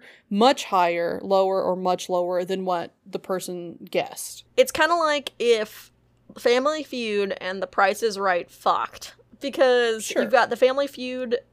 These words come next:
Speaker 2: thing of how many points it's worth on the survey.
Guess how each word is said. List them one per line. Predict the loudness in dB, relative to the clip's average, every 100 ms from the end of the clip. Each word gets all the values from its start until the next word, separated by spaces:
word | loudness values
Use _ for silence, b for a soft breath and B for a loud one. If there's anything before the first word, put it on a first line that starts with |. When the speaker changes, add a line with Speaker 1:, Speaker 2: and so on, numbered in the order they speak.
| _
Speaker 2:
thing | -4 -2 -2
of | -2 -4 -2
how | -2
many | -2 -6
points | -10 -8 -8 -8 -10 -10 -14 _ _ _ -12
it's | -10 -4
worth | -2 -2 -2
on | -6 -6
the |
survey. | -6 -6 -6 -6 -6 -8